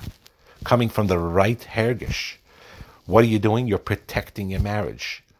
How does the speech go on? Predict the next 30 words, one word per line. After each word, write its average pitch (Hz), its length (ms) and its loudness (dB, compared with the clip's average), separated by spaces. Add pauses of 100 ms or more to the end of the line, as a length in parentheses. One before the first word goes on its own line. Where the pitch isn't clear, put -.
(140)
Our 92 120 0
marriage 101 380 2
is 92 120 -6
Kaddish 101 380 -6
V'Tar. 95 480 0 (280)
I'm 110 160 4
loyal 104 320 4
to 101 160 -6
you. 98 240 -2
You're, 98 220 -2
you're 95 120 -2
loyal 101 300 0
to 95 160 -8
me. 98 320 -6 (540)
And 98 160 -2
everything 107 520 -2
that 87 220 -2 (100)
would 85 240 -4 (320)
weaken 98 460 0
it, 78 220 -6 (260)
we 92 220 -2
fight - 580 -2 (280)
against 101 420 -2
that. - 240 -10 (320)
We're 110 100 0
not 151 180 2
talking 123 280 -2
about 101 260 0
being 95 320 -2 (460)
over-controlling, 95 1000 2